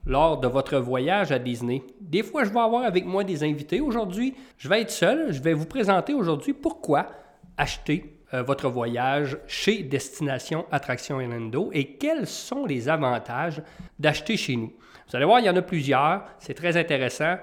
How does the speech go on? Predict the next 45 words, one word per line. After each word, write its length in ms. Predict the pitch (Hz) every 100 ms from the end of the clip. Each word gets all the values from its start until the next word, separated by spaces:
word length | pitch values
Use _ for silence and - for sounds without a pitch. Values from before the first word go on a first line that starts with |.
| - - -
Première 340 | 277 320 294
émission 480 | 202 160 - 190 240
qu'on 200 | 180 151
enregistre. 600 | 143 127 135 165 - - - - -
Je 100 | 156
vous 80 |
demanderai 400 | 175 202 185 202
quand 220 | 202 175 160
même 220 | 180 170
d'être 220 | 143 143
indulgent. 840 | 170 165 147 147 143 123 117 147 165 - - - -
Euh, 320 | 123 123 123
c'est 180 | - 147
sûr 220 | 196 190
qu'on 120 | 156
va 100 | 143
s'améliorer 640 | - 156 151 165 151 185
avec 200 | 165 151
le 140 | 151 127
temps. 220 | 131 156 - - - -
C'est 100 | -
des 100 | 147
capsules 340 | 156 - 247
qui 100 | -
vont 120 | 160 156
être 140 | 156 -
plus 220 | 214 294
courtes, 420 | - 254 330 - - -
euh, 200 | 131 135
que 100 | 143
vous 140 | 127
allez 140 | 135 131
pouvoir 280 | 139 156 175
écouter 460 | 123 - - 170
là, 260 | 160 143 -
à 120 | 135
tous 140 | - 165
les 120 | 170
semaines 280 | - 175 185
à 60 |
partir 380 | - - - 269
de 120 | 147
notre 300 | 156 190 - - -
site 360 | - 180 170 -
web. 340 | 131 120 107